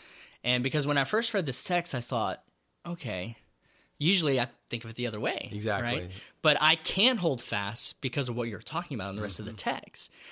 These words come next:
Speaker 1: It's because he is unchangeable to his promises. He doesn't change his promises. He doesn't change his purposes. He doesn't change himself. He doesn't lie. And so I'm holding fast to the fact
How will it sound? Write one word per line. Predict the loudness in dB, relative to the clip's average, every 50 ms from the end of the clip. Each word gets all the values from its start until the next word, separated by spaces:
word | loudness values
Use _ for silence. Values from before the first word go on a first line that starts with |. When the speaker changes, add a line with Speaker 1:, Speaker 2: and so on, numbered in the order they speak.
| -20 -14 _
Speaker 1:
It's | -8 -8 -6
because | -6 -4 -4 -4 -4
he | -4 -4 -4 -2
is | 0 0 0
unchangeable | 0 0 -2 -2 -4 -4 -6 -8 -10 -10 -10 -10
to | -10 -10 -10
his | -10 -10
promises. | -10 -10 -10 -10 -8 -6 -8 -6 -6 -6
He | -4 -4
doesn't | -2 -2 -2 -2
change | 0 0 0 0
his | -2 -2
promises. | -4 -4 -4 -4 -4 -4 -6 -8 -8
He | -6
doesn't | -6 -4 -4 -4 -4
change | -4 -2 -2
his | -2 -2
purposes. | -4 -6 -6 -6 -6 -8 -10 -10 -8 -6
He | -6
doesn't | -4 -4 -4 -4 -2
change | -2 -2 -2 -2 -2 -4 -8 -12 -16 -16 -16 -16 -10 -2
himself. | 2 2 4 4 4 6 8 8 8 6 6 4
He | 2
doesn't | 2 2 2 0 2
lie. | 4 6 6 6 6 4 2 0 -2 -2
And | -2 -2 0
so | 2 4 4 4 6 4 2 0 -2 -6 -12 -20 _ _ _ _ _ -2
I'm | 0 2 2 2 2
holding | 0 0 0 0 0 -2 -4
fast | -6 -6 -4 -2 -2 -2 -2 -2 -6 -6 -6
to | -6 -8
the | -8 -8
fact | -12 -14 -4 2 2 4 4 2 0 -4 -8 -10 -12 -12 -12